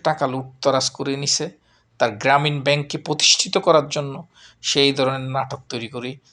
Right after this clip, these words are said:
ছাত্রদেরকে, অপদার্থ ছাত্রদের, যারা ইংলিশ পারে না, শালার বা-, যে নাহিদ এবং আসিফকে যখন পররাষ্ট্র মন্ত্রণালয়ে নেই, একটা ইন্টারভিউ নিছে, শালা তো কথাই বলতে পারে না,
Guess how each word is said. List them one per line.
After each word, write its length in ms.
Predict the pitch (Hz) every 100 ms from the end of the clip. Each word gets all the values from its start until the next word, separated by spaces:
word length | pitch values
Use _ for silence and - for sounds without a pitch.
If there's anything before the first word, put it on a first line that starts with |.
| _ _ -
ছাত্রদেরকে, 800 | - 180 - 202 190 160 147 135 120 -
অপদার্থ 500 | 135 220 240 240 233
ছাত্রদের, 520 | 214 175 - 120 117 110
যারা 200 | 127 147
ইংলিশ 340 | 151 151 165 -
পারে 160 | 175
না, 100 | 170
শালার 320 | 160 - 165 175
বা-, 140 | 185 - - - _ -
যে 120 | 135
নাহিদ 360 | 143 156 175 170
এবং 200 | 160 160 151 - - - -
আসিফকে 480 | 139 165 151 - 165 156
যখন 340 | 139 143 151 147 - _ - - _ -
পররাষ্ট্র 420 | - 151 156 - 170
মন্ত্রণালয়ে 720 | 170 160 151 147 135 135 131
নেই, 120 | 127 131 - _ _ _ _ _ -
একটা 160 | 143 120 -
ইন্টারভিউ 420 | 147 143 143 143
নিছে, 260 | 147 135 135 135 _ _ _
শালা 180 | - 170
তো 120 | 180
কথাই 320 | 190 185 220 226
বলতে 240 | 190 -
পারে 180 | - -
না, 60 | -